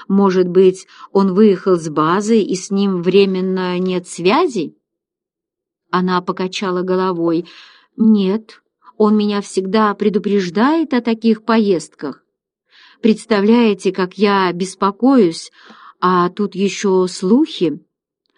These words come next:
Правда, что на Луне эпидемия?» «Ну, если там и случилось что-либо подобное,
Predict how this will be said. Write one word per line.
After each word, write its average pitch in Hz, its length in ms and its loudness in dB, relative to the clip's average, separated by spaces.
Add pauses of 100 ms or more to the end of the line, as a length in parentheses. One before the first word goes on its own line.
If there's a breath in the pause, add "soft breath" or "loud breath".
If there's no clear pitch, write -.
(300 soft breath)
Правда, 285 460 2
что - 240 0
на 294 140 6
Луне 269 360 6
эпидемия?» 190 1000 0 (1200)
«Ну, 294 380 6
если 185 420 2
там 175 340 0
и 165 40 -2
случилось 160 720 -2
что-либо 214 520 2
подобное, 202 840 2